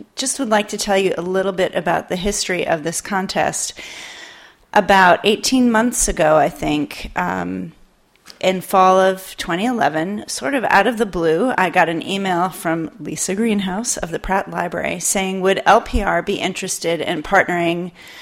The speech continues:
uh, for a poetry contest? And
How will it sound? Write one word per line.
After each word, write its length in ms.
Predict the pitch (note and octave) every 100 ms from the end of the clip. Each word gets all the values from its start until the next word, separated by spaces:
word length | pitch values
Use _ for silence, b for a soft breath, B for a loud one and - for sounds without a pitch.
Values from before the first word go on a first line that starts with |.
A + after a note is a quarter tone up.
| B B B B
uh, 320 | F3+ F3 F3
for 240 | F3 G#3
a 60 | G#3
poetry 440 | G#3+ C#4 F4 G#3
contest? 760 | E3+ F3+ D3+ - - D#3+ - -
And 420 | - G3+ G3 F#3+